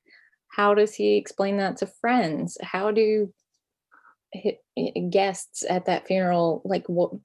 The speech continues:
they're probably sitting there thinking, "What do I wear? How do I act? What do I do?" So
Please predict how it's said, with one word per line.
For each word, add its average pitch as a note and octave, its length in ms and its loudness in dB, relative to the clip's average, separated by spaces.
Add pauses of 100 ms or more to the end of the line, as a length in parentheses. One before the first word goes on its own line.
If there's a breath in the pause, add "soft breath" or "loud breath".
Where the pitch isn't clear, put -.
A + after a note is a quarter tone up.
(360)
they're G#3+ 120 2
probably A3 500 4
sitting G#3+ 320 0
there G#3 160 0
thinking, G#3+ 280 -2
"What G3 120 4
do G#3 120 4
I G#3+ 80 4
wear? G#3 380 4
How E3+ 160 -2
do F#3 100 2
I G3 100 0
act? A3+ 360 -4
What F3+ 120 -2
do F3+ 100 4
I F3+ 80 2
do?" F3+ 280 2
So - 260 -2